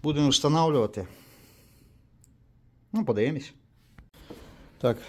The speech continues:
е, при установці операційної системи столкнувся з такою штукою, що при, е, установці, е,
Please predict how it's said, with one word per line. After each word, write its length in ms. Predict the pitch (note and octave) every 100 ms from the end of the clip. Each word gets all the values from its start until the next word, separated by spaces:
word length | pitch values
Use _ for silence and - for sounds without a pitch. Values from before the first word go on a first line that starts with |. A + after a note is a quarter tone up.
| -
е, 360 | B2+ A#2+ A#2+ A#2
при 260 | A#2 B2+ C3+
установці 680 | B2+ - - C3+ D3 C#3 B2+
операційної 520 | A#2 B2 C#3+ C3+ A#2+
системи 500 | - A2+ D#3+ E3 C3
столкнувся 680 | - B2 A2+ C3+ C3+ - A2+
з 80 |
такою 300 | - A2 A#2+
штукою, 460 | A2 - D3+ C#3 A2+
що 320 | - - A#2
при, 500 | A2+ B2 B2+ B2+ G2+ - - - - - - - -
е, 440 | A#2 A2 A2 A2 A2
установці, 760 | A#2+ - B2 C#3+ G3+ A#3 -
е, 120 | A2+